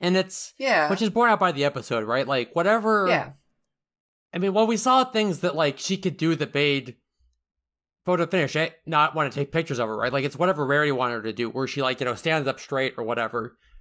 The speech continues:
Speaker 1: But,
Speaker 2: Mm-hmm.
Speaker 1: you know, Photo Finish clearly likes it when she's, you know, afraid or, like, being herself.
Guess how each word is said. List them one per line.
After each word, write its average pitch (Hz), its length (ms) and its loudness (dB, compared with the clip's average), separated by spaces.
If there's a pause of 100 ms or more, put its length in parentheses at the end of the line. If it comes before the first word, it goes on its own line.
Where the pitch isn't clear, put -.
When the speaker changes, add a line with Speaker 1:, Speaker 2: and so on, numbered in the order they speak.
(540)
Speaker 1:
But, 139 160 -2
Speaker 2:
Mm-hmm. 190 400 -4
Speaker 1:
you 139 60 0
know, 131 60 0
Photo 233 260 2
Finish 226 260 2
clearly 196 280 0
likes 180 240 0
it 147 60 -4
when 151 100 0
she's, 147 340 -2
you 151 80 -2
know, 110 280 -2
afraid 156 600 0
or, 143 120 -2
like, 139 200 -2
being 143 220 -2
herself. 120 500 -4